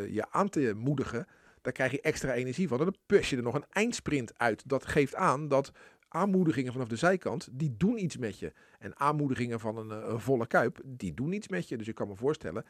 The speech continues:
dat je daar een, eh, paar procentjes, eh, extra van kan geven. En het gaat in de topsport om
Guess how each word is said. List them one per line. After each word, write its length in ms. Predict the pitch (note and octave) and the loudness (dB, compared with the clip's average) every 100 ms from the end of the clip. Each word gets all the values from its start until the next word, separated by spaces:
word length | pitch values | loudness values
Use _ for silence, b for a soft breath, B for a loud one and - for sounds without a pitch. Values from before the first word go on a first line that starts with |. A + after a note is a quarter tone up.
| b b | b b
dat 140 | - | -12
je 60 | - | -2
daar 180 | C#3 A#2 | 0 0
een, 160 | A#2 A2 | -2 -6
eh, 80 | G#2+ - | -6 -4
paar 160 | B2+ | -4
procentjes, 560 | - A#2 B2 A#2 A2+ - | -4 -4 -4 -4 -6 -2
eh, 80 | G#2+ | -2
extra 320 | - D#3 - C3+ | -2 -4 -2 -2
van 160 | A2+ | -2
kan 160 | - G#2+ | -6 -4
geven. 380 | B2+ F#2+ G#2 - | -4 -4 -6 -8
En 100 | C#3 | -6
het 100 | - | -4
gaat 260 | D3+ D3 | -2 -2
in 80 | C3+ | -4
de 120 | G#2+ | -6
topsport 400 | - G3 - G#2+ - - | -4 -6 -4 -6 -8 -10
om 240 | F3 C#3+ | -8 -8